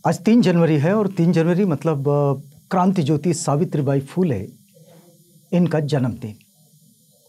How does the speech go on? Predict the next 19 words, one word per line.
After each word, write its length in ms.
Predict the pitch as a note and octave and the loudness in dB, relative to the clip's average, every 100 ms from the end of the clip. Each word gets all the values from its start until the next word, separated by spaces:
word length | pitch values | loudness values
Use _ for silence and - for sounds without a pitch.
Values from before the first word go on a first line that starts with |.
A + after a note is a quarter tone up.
| _ _ | _ _
बहुत 160 | C3 D#3+ | -2 -2
सारे 220 | E3 D#3+ | 0 0
लोगों 280 | D3+ C#3+ D#3+ | 2 0 0
ने 300 | E3 F3 F#3 - _ _ | 0 -2 -6 -18 _ _
इसे 220 | D3 C#3+ E3 | -6 0 0
वास्तव 440 | B2+ C#3 C#3+ E3 | 0 -2 -2 -2
में 320 | D#3+ D3 B2+ - - _ | 0 0 -4 -10 -20 _
शिक्षक 440 | - - F#3+ - F#3+ | -12 -4 -4 -2 -2
दिवस 440 | B2+ E3 F3+ G3 | -2 0 0 0
के 140 | G3 E3 | -2 -2
रूप 280 | C3+ E3+ | 0 -2
में 120 | D#3+ D#3+ | -2 -2
मनाने 400 | C#3 C#3 D3+ E3+ | 0 0 0 0
का 320 | D#3+ C#3 C3+ - _ - | 0 -2 -4 -12 _ -6
एक 440 | C#3+ D3 D3+ D3 D3 | -4 -2 -2 -2 -2
ऐलान 340 | C3 C3+ E3+ | -2 2 2
भी 120 | E3 | 0
किया 260 | E3+ E3 F3 | 0 0 0
है 200 | D#3 G3+ | 0 -4